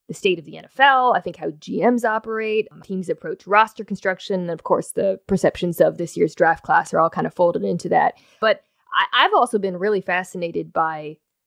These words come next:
the wide receivers getting paid and the amount that they've gotten paid. It's something I did not anticipate, in part because I actually like this <laughs> wide receiver draft class. I think it's pretty deep. But also, you know, th-, we're talking about older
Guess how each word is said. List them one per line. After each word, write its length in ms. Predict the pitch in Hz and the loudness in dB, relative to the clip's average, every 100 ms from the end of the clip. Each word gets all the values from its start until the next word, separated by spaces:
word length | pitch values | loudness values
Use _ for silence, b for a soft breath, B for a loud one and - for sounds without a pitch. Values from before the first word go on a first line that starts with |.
| _ | _
the 140 | 170 185 | -8 2
wide 240 | 180 175 | 4 4
receivers 760 | - - 254 302 165 - - - | -2 0 2 2 0 -6 -18 -12
getting 240 | - 208 - | -10 -10 -14
paid 360 | 175 165 - | -12 -10 -10
and 200 | - - | -12 -14
the 100 | 170 | -16
amount 420 | 190 170 269 - - | -2 2 2 2 -12
that 100 | 180 | -12
they've 100 | 160 | -8
gotten 200 | - 170 | -8 -8
paid. 160 | 160 | -10
It's 100 | 147 | -10
something 220 | 190 190 170 | -6 -4 -4
I 100 | 170 | -4
did 240 | 170 196 | 0 2
not 300 | 185 185 - _ _ _ | 6 6 4 _ _ _
anticipate, 720 | - 196 220 196 202 170 170 _ _ _ _ - - | -2 0 0 0 4 4 4 _ _ _ _ -4 0
in 80 | |
part 200 | 240 339 | 2 2
because 200 | 240 220 | 2 2
I 80 | 190 | 2
actually 180 | 190 208 | 2 2
like 180 | 220 381 | 2 2
this 120 | 269 | 2
<laughs> 20 | |
wide 140 | 220 226 | 2 2
receiver 340 | - 269 226 | 0 0 0
draft 300 | 220 214 - | 4 4 4
class. 240 | 190 175 | 2 2
I 20 | 202 | -2
think 100 | 202 | -4
it's 80 | |
pretty 200 | - 208 | -4 -6
deep. 340 | 170 285 302 _ _ _ | -6 -6 -6 _ _ _
But 80 | 277 | 2
also, 200 | 320 302 | 2 0
you 60 | 226 | -2
know, 120 | 180 | -2
th-, 160 | 180 185 - - - | -4 -20 -20 -16 -8
we're 100 | 208 | -2
talking 320 | 240 208 208 | -2 -2 0
about 220 | 185 175 _ _ - | 2 0 _ _ -4
older 540 | 208 294 392 202 - | 2 4 6 4 2